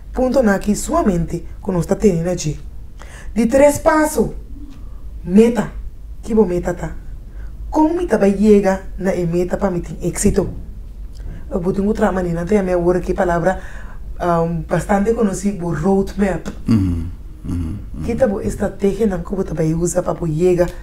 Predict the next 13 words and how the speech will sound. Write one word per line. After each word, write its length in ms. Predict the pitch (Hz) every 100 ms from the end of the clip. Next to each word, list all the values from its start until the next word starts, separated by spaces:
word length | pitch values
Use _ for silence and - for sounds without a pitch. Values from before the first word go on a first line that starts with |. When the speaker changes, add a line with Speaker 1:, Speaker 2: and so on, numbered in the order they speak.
| -
Speaker 1:
na 120 | 180
e 80 | 185
meta. 340 | 175 160 151 - - - -
Tu 120 | 247
res 220 | 247 240
na 100 | 247
ita 280 | 202 208 175
me 140 | 175
bo 140 | 220 208
ta 120 | 180
pone 440 | - 190 165 156 - - - -
ria 160 | 180 180
papel. 460 | 170 - 175 151